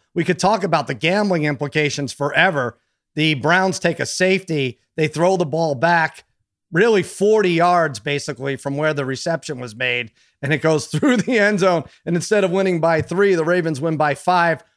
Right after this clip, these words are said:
Crucial number, millions of dollars swung. Lots of fantasy playoff results altered because you may have had the Ravens defense.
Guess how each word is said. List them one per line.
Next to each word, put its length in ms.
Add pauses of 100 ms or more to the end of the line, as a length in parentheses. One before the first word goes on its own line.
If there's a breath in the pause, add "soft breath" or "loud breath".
(120)
Crucial 460
number, 380
millions 520
of 120
dollars 400
swung. 420 (340)
Lots 380
of 100
fantasy 480
playoff 520
results 520 (220)
altered 640
because 340
you 80
may 140
have 100
had 160
the 60
Ravens 420
defense. 520